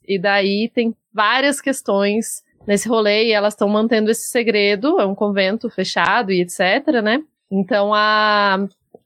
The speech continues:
a, essa médica que tá ajudando elas e, e tentando,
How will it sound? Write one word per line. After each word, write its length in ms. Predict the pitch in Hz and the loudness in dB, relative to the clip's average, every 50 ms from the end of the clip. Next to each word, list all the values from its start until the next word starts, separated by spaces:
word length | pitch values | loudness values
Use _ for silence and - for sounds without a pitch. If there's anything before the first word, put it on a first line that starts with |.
| _ - - - - | _ -14 -10 -4 -2
a, 140 | - - | 0 0
essa 280 | 175 - 202 - - 226 | 0 0 0 0 -2 -2
médica 560 | 226 220 214 220 226 - - 247 - 254 247 | 0 0 0 2 0 0 -2 -2 -2 -2 -2
que 180 | 247 - - - | -2 -4 -10 -8
tá 240 | - - - 339 226 | -4 -2 0 0 2
ajudando 600 | 233 233 262 247 208 226 233 247 302 294 262 220 | 2 0 0 0 0 0 0 2 0 0 2 2
elas 520 | 202 208 220 254 262 240 226 208 196 196 | 2 2 2 2 2 2 0 0 -2 -4
e, 460 | 214 214 208 208 - - 202 202 208 | -2 -2 -2 -2 -2 -2 -2 -2 -2
e 40 | 202 | -4
tentando, 680 | - - 214 208 233 - 214 214 220 240 240 240 208 | -2 0 0 0 2 2 0 2 2 2 2 0 -2